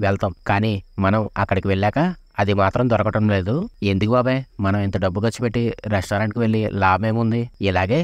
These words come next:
వన్ వీక్ బ్యాక్ మా ఫ్యామిలీతో లంచ్కి వెళ్తే ఆ రెస్టారెంట్లో కూడా సేమ్ ఇదే పరిస్థితి. Already ముందు రోజు కుక్ చేసిన చికెన్నే మళ్ళీ కుక్ చేసి తీసుకొచ్చారు.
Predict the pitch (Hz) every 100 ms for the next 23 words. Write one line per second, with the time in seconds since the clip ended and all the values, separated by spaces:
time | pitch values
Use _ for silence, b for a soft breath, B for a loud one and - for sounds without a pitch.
0 | 160 - 95 98 107 113 110 - - 101
1 | 95 92 95 98 151 160 123 98 95 95
2 | - 123 107 135 180 175 - 90 101 110
3 | 120 117 113 117 120 151 - - 101 113
4 | 101 113 110 - 95 101 160 233 - 92
5 | 95 101 117 123 101 101 113 110 117 -
6 | 117 107 - 113 107 143 170 101 92 98
7 | 127 123 110 120 113 185 220 - 113 107
8 | 113 - 101